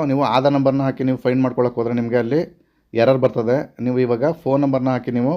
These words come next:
ಫೈಂಡ್ ಮಾಡ್ಕೋಬೇಕಾಗತ್ತೆ. ತುಂಬ ಜನರು ನೀವು ಆಧಾರ್ ನಂಬರ್ ಹಾಕ್ತಿದ್ರಿ, ಅದರಿಂದ ನಿಮಗೆ ಅಲ್ಲಿ ಎರರ್ ತೋರಿಸ್ತಾ ಇದೆ. ನಾನಿವಾಗ ಫೋನ್ ನಂಬರ್ನ ಸೆಲೆಕ್ಟ್ ಮಾಡ್ಕೊತಾ ಇದ್ದೀನಿ. ಈ ಫೋನ್ ನಂಬರ್ ಯಾವುದು ಅಂತ ಹೇಳಿದ್ರೆ ನೀವು ರೀಸೆಂಟಾಗಿ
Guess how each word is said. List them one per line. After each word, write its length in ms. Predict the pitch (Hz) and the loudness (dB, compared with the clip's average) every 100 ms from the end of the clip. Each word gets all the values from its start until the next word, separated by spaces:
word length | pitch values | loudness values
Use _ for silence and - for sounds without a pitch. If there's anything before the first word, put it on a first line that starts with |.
| - | -2
ಫೈಂಡ್ 180 | 131 127 | 0 0
ಮಾಡ್ಕೋಬೇಕಾಗತ್ತೆ. 600 | 120 117 113 113 110 110 - _ _ _ 127 | 0 -2 -2 -2 -2 -4 -6 _ _ _ -2
ತುಂಬ 120 | 139 135 | 2 2
ಜನರು 220 | 131 131 | 2 0
ನೀವು 180 | 127 127 | 0 0
ಆಧಾರ್ 240 | 113 123 | 0 0
ನಂಬರ್ 180 | 123 120 | 0 -2
ಹಾಕ್ತಿದ್ರಿ, 400 | 113 113 117 117 | -2 -4 -4 0
ಅದರಿಂದ 300 | 120 110 110 | 0 0 -2
ನಿಮಗೆ 240 | 113 110 110 | -2 0 0
ಅಲ್ಲಿ 160 | 120 147 | -2 -2
ಎರರ್ 260 | 113 117 120 | -2 -2 -2
ತೋರಿಸ್ತಾ 300 | 113 110 113 | -4 -2 -2
ಇದೆ. 160 | 110 104 _ _ _ - | -2 -4 _ _ _ -4
ನಾನಿವಾಗ 420 | 120 135 131 131 139 | 0 2 2 0 -2
ಫೋನ್ 180 | 127 135 | 0 0
ನಂಬರ್ನ 260 | 131 127 131 | 0 -2 -2
ಸೆಲೆಕ್ಟ್ 220 | 120 120 120 | -4 -2 -4
ಮಾಡ್ಕೊತಾ 280 | 117 110 | -4 -2
ಇದ್ದೀನಿ. 220 | 113 113 147 139 _ _ _ | -2 -2 -4 -8 _ _ _
ಈ 100 | 123 | -6
ಫೋನ್ 240 | 123 131 135 | 0 2 2
ನಂಬರ್ 200 | 135 127 | 2 2
ಯಾವುದು 260 | 120 120 123 | 2 2 -2
ಅಂತ 140 | 120 | -2
ಹೇಳಿದ್ರೆ 240 | 117 123 123 | 0 0 0
ನೀವು 120 | 110 | 0
ರೀಸೆಂಟಾಗಿ 560 | 131 127 131 120 120 | -2 -2 -2 -2 -4